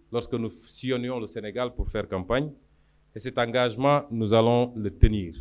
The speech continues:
s'il plaît à Dieu. Nous sommes sortis de ces élections avec le constat d'une fraude massive pour arriver à une majorité à un député, c'est-à-dire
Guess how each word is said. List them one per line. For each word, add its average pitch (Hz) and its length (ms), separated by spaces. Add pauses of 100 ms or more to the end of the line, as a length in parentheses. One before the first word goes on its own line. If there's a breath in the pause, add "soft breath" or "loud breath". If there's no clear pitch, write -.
(440)
s'il - 200
plaît - 180
à 90 80
Dieu. 78 180 (3750)
Nous 131 120
sommes 160 200
sortis - 260
de 139 80
ces 127 240
élections 127 540 (340)
avec 127 220
le 120 140
constat 120 400
d'une 117 200
fraude 131 320
massive 107 600 (920)
pour 135 160
arriver 131 460
à 127 180
une 117 140
majorité 117 720
à 107 220
un 127 120
député, 104 460 (580)
c'est-à-dire 120 480